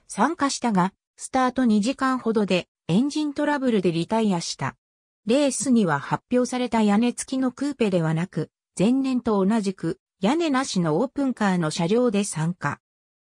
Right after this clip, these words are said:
パノスとたもとを分かった日産が二千十三年ルマンに参戦させたザウドアールシーについて、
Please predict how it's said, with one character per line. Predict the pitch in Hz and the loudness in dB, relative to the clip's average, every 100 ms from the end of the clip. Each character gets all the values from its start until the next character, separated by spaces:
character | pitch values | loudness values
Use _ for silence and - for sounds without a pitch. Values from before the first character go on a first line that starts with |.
| - | 0
パ | 202 | 0
ノ | 285 | 0
ス | - | -4
と | - 285 | -4 -4
た | 254 | -2
も | 277 | -2
と | 277 285 285 | -2 0 0
を | |
分 | 262 | 0
か | - | -2
っ | 262 | -6
た | - 208 | -2 0
日 | 180 | 0
産 | - - 247 233 | -2 -2 0 2
が | 233 | 2
二 | 208 | 2
千 | 214 233 208 | 2 2 2
十 | 175 254 | 2 0
三 | 269 262 | 0 0
年 | 240 226 202 | 0 2 2
ル | 190 | 2
マ | 185 185 | 2 2
ン | 185 | 2
に | 185 | 0
参 | 185 233 | 0 -2
戦 | 247 240 | 0 -2
さ | 226 220 | -2 -4
せ | 202 | -4
た | - 196 185 _ _ | 0 -2 -2 _ _
ザ | 247 | -2
ウ | 262 | 2
ド | 208 170 | 2 4
ア | 160 | 4
ー | 247 | 2
ル | 247 | 0
シ | - 277 | -2 -2
ー | 254 | 0
に | 247 | -2
つ | - | 0
い | 226 | -4
て、 | - 170 170 | 0 -2 -2